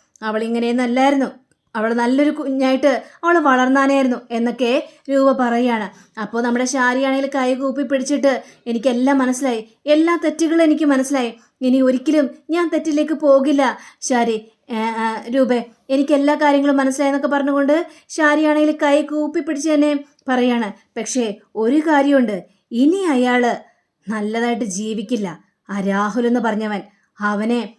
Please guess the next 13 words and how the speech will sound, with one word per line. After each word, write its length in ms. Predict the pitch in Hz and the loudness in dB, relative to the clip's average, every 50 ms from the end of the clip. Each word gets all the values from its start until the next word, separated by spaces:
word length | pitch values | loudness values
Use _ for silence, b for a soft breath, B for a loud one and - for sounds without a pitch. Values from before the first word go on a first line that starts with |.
| _ _ - | _ _ -2
ഞാൻ 220 | 269 285 311 311 320 | 0 2 4 4 4
ഇഞ്ചിഞ്ചായി 600 | 311 294 285 285 269 320 302 285 320 311 294 302 302 | 4 4 4 4 2 2 0 0 0 2 0 0 0
കൊല്ലും. 360 | 302 247 226 214 226 214 - - b b b b b b - | -2 -4 -2 -2 -2 -4 -4 -6 b b b b b b -8
അത് 320 | 208 208 208 180 233 254 240 208 - - _ _ _ _ _ _ _ _ _ _ _ _ | -6 -6 -4 -2 0 0 -2 -2 -6 -12 _ _ _ _ _ _ _ _ _ _ _ _
നിങ്ങൾക്ക് 580 | - 180 190 208 208 208 214 226 226 226 226 269 | -8 -6 -4 -2 -2 -2 -2 -2 -4 -2 0 0
ഞാൻ 200 | 254 254 254 247 | 2 2 2 0
കാണിച്ചു 400 | 240 247 226 220 233 240 233 262 | -2 -2 -2 -2 -2 -2 -2 -2
തരും. 180 | 240 208 196 170 b b b b b | -2 -2 -4 -6 b b b b b
എൻ്റെ 280 | 208 202 208 208 202 226 | -4 -2 -2 -2 -2 -2
മനസ്സിപ്പോൾ 560 | 226 226 214 214 220 226 262 202 254 254 233 220 226 B B B - | -4 -4 -6 -6 -6 -6 -4 -2 -2 -2 -2 -2 -6 B B B -10
കല്ലായിട്ട് 500 | - 214 208 208 202 214 226 226 233 240 | -6 -4 -2 -2 -2 -2 -2 -2 -2 -2
തന്നെ 180 | 247 240 233 240 | -2 0 0 0
ഇരിക്കുകയാണ്. 420 | 233 233 202 - 262 240 214 196 | -2 -2 -2 -2 -2 -2 -2 -4